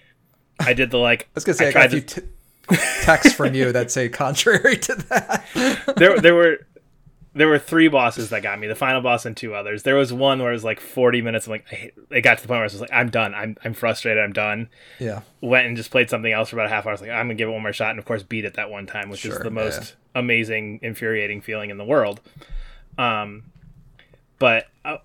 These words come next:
Speaker 1: overall, it's, it's just so much fun. The bosses are incredible. Every boss feels slightly
Speaker 2: Mm-hmm.
Speaker 1: different. There's big, gigantic, t-,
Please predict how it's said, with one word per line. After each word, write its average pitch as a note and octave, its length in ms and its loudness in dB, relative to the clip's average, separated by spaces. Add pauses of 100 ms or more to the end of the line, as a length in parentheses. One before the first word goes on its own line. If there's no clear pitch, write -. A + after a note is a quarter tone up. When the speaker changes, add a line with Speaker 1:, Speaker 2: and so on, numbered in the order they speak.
(260)
Speaker 1:
overall, B2+ 640 2
it's, - 380 -8
it's A#2 140 -8
just - 160 -8
so G#2+ 120 -8
much G2+ 160 -12
fun. G#2+ 160 -8
The A#2+ 100 -2
bosses G#2+ 480 -4
are A2+ 140 -2
incredible. G#2+ 440 -4
Every A2+ 260 -2
boss G#2 380 -4
feels A2 300 -6
slightly G#2+ 440 -6
Speaker 2:
Mm-hmm. G#2+ 60 -12
Speaker 1:
different. G#2 340 -6
There's A2+ 180 -2
big, G#2+ 240 -6
gigantic, A2 560 -4
t-, - 100 -18